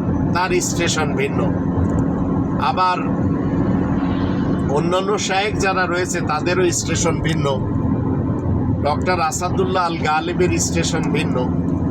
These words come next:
এরপরেও যদি আপনারা এদের পিছনে যেয়ে মনে করেন ইসলাম শিখবেন, তো এরা আপনাদেরকে ইসলাম শিখাবে না,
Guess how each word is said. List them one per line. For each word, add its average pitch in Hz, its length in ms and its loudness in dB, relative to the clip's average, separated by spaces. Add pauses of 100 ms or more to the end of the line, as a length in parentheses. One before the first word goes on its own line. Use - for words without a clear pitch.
(1300)
এরপরেও 165 480 0
যদি 196 260 2
আপনারা 175 420 0
এদের 175 440 0
পিছনে 175 400 0
যেয়ে 160 300 0
মনে 151 240 0
করেন 160 340 0 (1000)
ইসলাম 180 500 0
শিখবেন, 185 520 0
তো 196 80 0
এরা 170 220 2
আপনাদেরকে 165 640 0
ইসলাম 175 480 0
শিখাবে 165 440 0
না, 143 200 -2